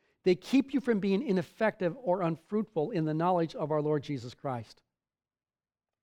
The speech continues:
If these qualities are yours and increasing, Peter, uh, interjects, I think, a, a subtle test of our faith. If these qualities are yours,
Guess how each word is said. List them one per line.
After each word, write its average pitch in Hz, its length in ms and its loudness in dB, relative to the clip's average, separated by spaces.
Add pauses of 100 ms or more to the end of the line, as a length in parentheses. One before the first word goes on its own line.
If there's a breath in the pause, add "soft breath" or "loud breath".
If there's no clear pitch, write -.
(1120)
If 170 160 -18
these 247 160 -6
qualities 202 460 -2
are 156 60 -2
yours 165 400 -4
and 165 100 -8
increasing, 135 640 -8 (340)
Peter, 254 420 0
uh, 156 220 -2 (140)
interjects, 190 520 0
I 170 140 2
think, 170 240 -4
a, 139 180 -6
a 143 120 -4
subtle 185 380 0
test - 360 -6
of 139 140 -2
our 131 80 -4 (160)
faith. 143 240 2 (600)
If 185 180 2
these 220 180 2
qualities 202 400 2
are 170 80 0
yours, 175 280 2